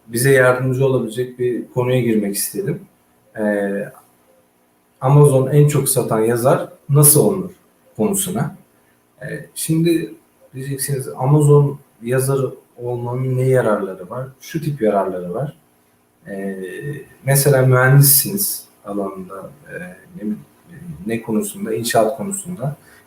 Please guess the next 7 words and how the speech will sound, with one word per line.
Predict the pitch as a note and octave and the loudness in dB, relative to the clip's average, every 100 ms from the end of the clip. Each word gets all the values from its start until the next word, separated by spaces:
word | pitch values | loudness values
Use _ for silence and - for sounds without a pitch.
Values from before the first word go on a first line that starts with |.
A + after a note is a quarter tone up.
| - | 0
Ve | B2+ B2 C3+ C3+ | 4 4 2 2
bu | C#3+ | 4
konuda | D3+ C3+ - B2 A2 C3 | 6 6 4 4 2 -2
bir | C3+ C3 - - | -4 -4 -10 -16
kitap | - - C#3+ | -6 0 2
çıkarmak | C#3 - G#2 F#2+ - | 2 0 0 -2 -6
istiyorsunuz. | - G#2 F#2+ - A2 - | -10 -10 -12 -8 -6 -8